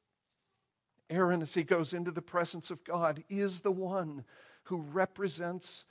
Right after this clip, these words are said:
the many. And if Aaron needs to be clothed, if the great high priest needs to be clothed, isn't it the case that those whom he represents need to be clothed as well?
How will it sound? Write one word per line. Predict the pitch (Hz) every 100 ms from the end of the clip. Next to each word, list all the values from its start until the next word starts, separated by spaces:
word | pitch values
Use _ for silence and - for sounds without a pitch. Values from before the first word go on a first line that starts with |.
| - _ _ -
the | 196
many. | 190 220 254 240 135 143
And | 185 190
if | 196 -
Aaron | 208 247 277 262 233 180 -
needs | 202 214 185 -
to | 208
be | 180
clothed, | - - 208 196 175 156 - - - -
if | 214 -
the | 202
great | 175 220 247
high | 214 247 240 220
priest | - - 254 285 311 277 - - 196
needs | 202 202 175 -
to | 196
be | 202
clothed, | - - 208 190 165 147 - - - _
isn't | 247 262 277
it | 277 -
the | -
case | - 254 277 214 -
that | 226 220
those | 233 233 202
whom | - 247 277 277
he | 226 262
represents | 254 254 262 226 247 277 269 - - - - -
need | 170 175 156
to | 180
be | 175
clothed | 160 - 170 147 139 135 - - _ _
as | 151 127
well? | 127 120 -